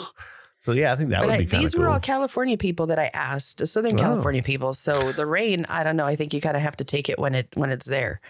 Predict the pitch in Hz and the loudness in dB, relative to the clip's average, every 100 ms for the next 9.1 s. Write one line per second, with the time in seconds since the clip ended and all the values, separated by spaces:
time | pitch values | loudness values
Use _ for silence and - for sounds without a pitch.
0 | - - - 165 131 131 - _ _ - | -20 -12 0 2 4 0 -6 _ _ -2
1 | 110 - 135 123 90 87 175 - - 92 | 0 0 2 2 4 2 2 2 2 2
2 | - - 190 175 - _ - 180 165 156 | 2 2 0 -2 -8 _ -4 0 2 0
3 | - 247 202 131 - - 156 139 135 139 | 0 0 0 -2 -4 -2 -2 0 0 0
4 | 139 131 123 131 131 _ - - - _ | 0 0 -2 -4 -6 _ -20 -20 -20 _
5 | _ - 165 85 82 - - - - 156 | _ -4 2 4 4 2 0 0 0 2
6 | 147 139 135 135 131 127 143 135 - 127 | 2 2 0 0 0 0 -2 -2 -2 -2
7 | 123 127 131 139 - - - 135 - 131 | -2 -2 -2 -2 0 0 0 -2 0 0
8 | - 131 - 127 123 117 - 156 147 135 | 0 0 -2 -2 -2 -4 -4 -6 -4 -4